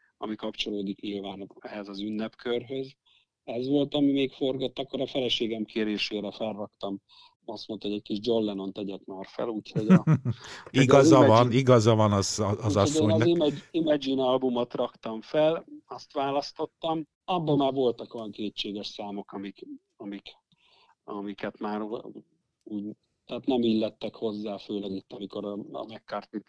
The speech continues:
Speaker 1: kri-, kritizálja Lennon, az nekem az ilyen nem, nem szimpatikus, de hát Lennonnak meg tudom bocsájtani, mert egy, egy nagyon,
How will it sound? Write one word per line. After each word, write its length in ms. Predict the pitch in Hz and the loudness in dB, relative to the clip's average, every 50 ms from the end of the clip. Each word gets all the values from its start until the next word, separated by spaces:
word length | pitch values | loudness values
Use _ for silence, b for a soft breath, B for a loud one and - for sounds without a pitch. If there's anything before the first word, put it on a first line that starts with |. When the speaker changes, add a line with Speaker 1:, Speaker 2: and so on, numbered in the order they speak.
| - - - | -16 -20 -16
Speaker 1:
kri-, 160 | _ - - - | _ -14 -14 -12
kritizálja 680 | - - 107 104 - 113 104 104 107 104 107 107 104 107 | -10 -10 -10 -10 -10 -10 -10 -8 -8 -6 -6 -6 -6 -6
Lennon, 320 | 107 113 113 110 110 110 107 | -6 -4 -4 -4 -4 -4 -6
az 180 | 107 104 107 | -6 -8 -8
nekem 380 | 107 104 110 101 - - 98 104 | -10 -12 -12 -14 -14 -14 -12 -10
az 120 | 104 104 | -10 -8
ilyen 200 | 107 110 107 101 101 | -8 -8 -8 -8 -6
nem, 240 | 104 101 98 95 - _ B B B B B B B B _ | -6 -6 -8 -10 -12 _ B B B B B B B B _
nem 160 | - 107 107 | -6 -4 -4
szimpatikus, 840 | 101 - - 123 123 127 - 135 - - 127 120 - 120 117 113 | -4 -2 -2 -2 -2 0 -2 -2 -2 -2 -4 -2 -2 -2 -2 0
de 160 | 113 117 113 110 | 0 -2 -2 -2
hát 160 | 113 113 - - 123 - 113 | -2 -4 -8 -12 -16 -14 -10
Lennonnak 560 | 120 110 113 110 104 101 98 98 95 95 - | -8 -6 -4 -4 -4 -4 -4 -6 -8 -10 -12
meg 160 | - 101 - _ | -14 -16 -16 _
tudom 200 | - 101 95 95 | -14 -14 -12 -12
bocsájtani, 600 | 92 95 - - 110 104 98 - - 101 98 101 | -12 -12 -12 -12 -12 -12 -14 -16 -16 -14 -14 -12
mert 300 | 95 95 95 90 - - | -12 -12 -14 -16 -18 -20
egy, 220 | - - - - _ _ _ b b b b b b b b | -20 -20 -20 -20 _ _ _ b b b b b b b b
egy 140 | _ - 101 | _ -10 -8
nagyon, 460 | 101 104 98 98 98 95 95 98 - | -8 -8 -8 -8 -8 -8 -8 -10 -10